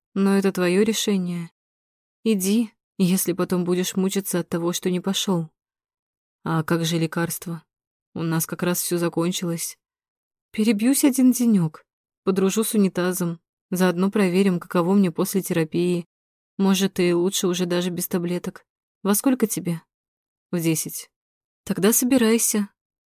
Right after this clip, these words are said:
Лялька уснула в своей квартире, обнявшись с подушкой и едва слушая приглушенный звук познавательной аудиопередачи. В голове крутились мысли о том, насколько меньше полезного труда стало в ее жизни.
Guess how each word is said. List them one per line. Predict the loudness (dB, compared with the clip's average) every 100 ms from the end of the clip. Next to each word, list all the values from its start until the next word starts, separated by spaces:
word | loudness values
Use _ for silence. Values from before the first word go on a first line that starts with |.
| _ _ _ _ _ 2
Лялька | 4 4 4
уснула | 2 4 4 4
в | 2
своей | 2 2 2
квартире, | 0 -4 -2 -2 0 -2 _ _ -6
обнявшись | -2 2 2 2 -2
с | -2
подушкой | -4 -2 -4 -4 -4 -4 -6 _ _ _
и | 2
едва | 2 4 2
слушая | 0 -2 0 0
приглушенный | 0 -2 -2 0 0 0 -2
звук | -2 -2 -2
познавательной | -4 -2 0 0 -2 -2 -2 0
аудиопередачи. | 0 0 0 0 -2 -2 -2 -2 -6 -10 _ _ _ _ _
В | -2
голове | 2 4 4
крутились | 2 -2 -2 0 0 -2
мысли | -2 -2 -2
о | -2
том, | 0 0
насколько | 0 0 -2 0 -2
меньше | 0 0 0 -2
полезного | -2 0 0 0 -2
труда | -2 -2 -2 -2
стало | -2 0
в | 0
ее | 0 0
жизни. | 0 -2 0 -2